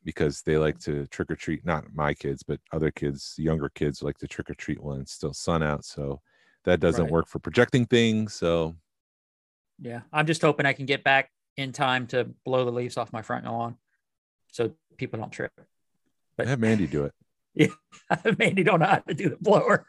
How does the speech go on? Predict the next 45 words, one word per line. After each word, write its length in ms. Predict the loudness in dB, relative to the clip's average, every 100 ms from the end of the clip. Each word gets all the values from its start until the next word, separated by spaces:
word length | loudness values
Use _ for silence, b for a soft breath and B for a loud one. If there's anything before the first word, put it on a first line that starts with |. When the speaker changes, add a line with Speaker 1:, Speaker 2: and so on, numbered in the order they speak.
| -4
Speaker 2:
<laughs> 160 | -4 -2
It 280 | 4 8 12
would 160 | 12 12
blow 220 | 12 12
her 180 | 12 12
over, 280 | 12 10 8
man. 220 | 8 6 -2 0
Speaker 1:
Oh, 540 | 2 2 0 0 -4 -8 -12 _ B -4
you 100 | 2
got 60 |
a 40 | 4
Speaker 2:
That's 140 | 6
the 100 | 8
one 160 | 8 10
Speaker 1:
powerful 60 |
Speaker 2:
thing 160 | 10 10
I 80 | 8
Speaker 1:
thing, 40 |
Speaker 2:
did. 140 | 6 6
Speaker 1:
man. 100 | 0 -8 _ _ _
Speaker 2:
Huh? 200 | 2 2 -2 _ _
Speaker 1:
You 120 | 6 6
have 120 | 6
a 40 |
powerful 500 | 4 8 8 8 4
blower. 480 | 0 2 0 0 -2 -6 _
Speaker 2:
I 260 | -14 -8 -8
do. 300 | -2 2 2
I've 140 | 2
got 100 | 2
a 40 | 0
backpack 460 | 0 -2 -2 -8 -6
one 240 | -12 -10
that 140 | -12 -8
we 140 | -4
were, 100 | -2
like, 180 | -2 -6 _ _ _ _ _ _
Speaker 1:
Oh, 100 | 4
Speaker 2:
back 200 | 6 8
when 100 | 8
I 20 | 6
Speaker 1:
gas-powered? 260 | 8 8 8
Speaker 2:
had, 100 | 6
like, 160 | 2 0 _ _ _
yeah, 340 | 2 4 4